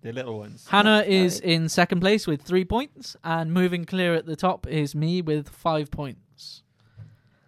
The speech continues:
Speaker 2: So, what's your procrastination of the week this
Speaker 1: I found
Speaker 2: time?
Speaker 1: for a bit of context, there's no smugness on Sammy's face then for being in the lead, was there?
Speaker 3: <laughs>
Speaker 2: I don't know. We haven't, we haven't said anything about
Speaker 1: <laughs> Uh, the
Speaker 2: prizes at the
Speaker 1: happiness.
Speaker 2: end of this, but, you know.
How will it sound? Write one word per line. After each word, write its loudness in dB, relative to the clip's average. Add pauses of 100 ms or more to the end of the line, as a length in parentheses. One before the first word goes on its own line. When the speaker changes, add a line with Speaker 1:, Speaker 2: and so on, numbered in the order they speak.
(140)
Speaker 2:
So, 4
what's -4
your -4
procrastination -6
of -4
the -4
week -8
this -8
Speaker 1:
I -4
found -6
Speaker 2:
time? -12
Speaker 1:
for -8
a -12
bit -6
of -16
context, -10
there's -8
no -6
smugness -10
on -10
Sammy's -12
face -12
then -10
for -8
being -10
in -8
the -8
lead, -6
was -8
there? -6
Speaker 3:
<laughs> -20
Speaker 2:
I -6
don't -2
know. -4
We 0
haven't, 4
we 2
haven't 2
said 0
anything 0
about 0
Speaker 1:
<laughs> -6
Uh, -4
the -4
Speaker 2:
prizes 4
at -2
the 0
Speaker 1:
happiness. -
Speaker 2:
end -2
of -4
this, -4
but, -10
you -14
know. -12